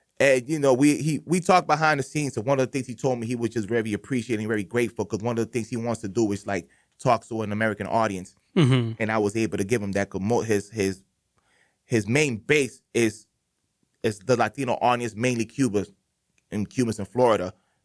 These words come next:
Speaker 1: So he wanted to get outside of that and come to my show and just give him that representation. So I was happy to give him that.
Speaker 2: Yeah, it's definitely so important. And what do you think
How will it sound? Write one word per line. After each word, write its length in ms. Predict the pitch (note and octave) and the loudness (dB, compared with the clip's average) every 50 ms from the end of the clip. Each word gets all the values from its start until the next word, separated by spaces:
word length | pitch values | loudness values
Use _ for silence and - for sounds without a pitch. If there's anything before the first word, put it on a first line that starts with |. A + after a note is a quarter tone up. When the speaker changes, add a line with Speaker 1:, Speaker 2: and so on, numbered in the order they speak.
| _ _ | _ _
Speaker 1:
So 240 | - - A#2+ G#2+ G#2 | -6 -2 0 2 2
he 180 | G2+ A#2+ C3 B2 | 2 2 2 2
wanted 280 | A2 A#2 A#2+ A#2 G#2+ | 2 2 0 -2 -2
to 80 | - A#2+ | -4 -6
get 140 | F#2+ A#2 A2+ | -4 -2 0
outside 360 | A2 A2+ A2 - A2+ A2 G#2+ | 0 -2 -2 -2 -2 -2 -2
of 80 | G#2 G2 | 0 -2
that 160 | G2 G2 F#2 | -4 -4 -4
and 80 | F#2+ | -6
come 160 | - - A2+ G2+ | -6 -6 -6 -6
to 100 | - A2+ | -4 -4
my 160 | A2 A2 G#2 | -4 -4 -4
show 220 | G2 - - G2+ G2+ | -4 -4 -4 -2 -2
and 100 | F#2+ F2+ | -4 -4
just 240 | G2 G#2+ G2+ - - | -4 -4 -4 -4 -4
give 100 | A2 G2+ | -6 -4
him 60 | G2 F#2+ | -4 -4
that 100 | F#2 F2+ | -6 -6
representation. 640 | F#2+ F2+ - F#2+ E2+ D#2+ - A#2 G2+ F#2+ - - - _ _ _ _ _ _ _ _ | -6 -8 -10 -10 -12 -6 -2 0 0 0 -2 -6 -20 _ _ _ _ _ _ _ _
So 160 | _ - A2 | _ -2 0
I 100 | G#2+ G#2+ | 0 2
was 160 | G#2+ F2 - | 0 0 -2
happy 240 | - A2+ A2 G2 - F2+ | -2 -2 -2 -2 -2 -4
to 60 | F#2+ | -4
give 180 | E2+ G#2+ F2+ | -2 -2 -2
him 80 | F#2 F2+ | -2 -4
that. 220 | E2+ F2+ G2+ - _ _ _ _ _ _ _ _ _ _ _ _ _ _ _ _ _ _ _ _ _ - - - _ | -6 -8 -8 -10 _ _ _ _ _ _ _ _ _ _ _ _ _ _ _ _ _ _ _ _ _ -20 -20 -8 _
Speaker 2:
Yeah, 260 | - G3 G3 F3 C#3 | 2 4 4 4 2
it's 180 | B2+ B2 - - | 0 -2 0 2
definitely 320 | - F3+ D3+ F3 D3+ C3 | 2 4 4 4 2 2
so 200 | A#2+ - - D#3+ | 2 2 2 4
important. 460 | D#3 C#3 - - D#3 D#3 C3+ B2 B2 A#2+ | 4 4 4 4 4 4 6 4 4 4
And 300 | A#2 A#2+ A#2 A2+ A#2+ - _ _ _ - | 4 4 4 2 0 -2 _ _ _ 2
what 140 | D#3+ E3 | 4 4
do 60 | F3+ G3+ | 6 6
you 80 | G#3+ G3+ | 4 2
think 500 | - - F#3+ F3+ D#3 - - - - | 4 4 4 4 2 0 -6 -14 -18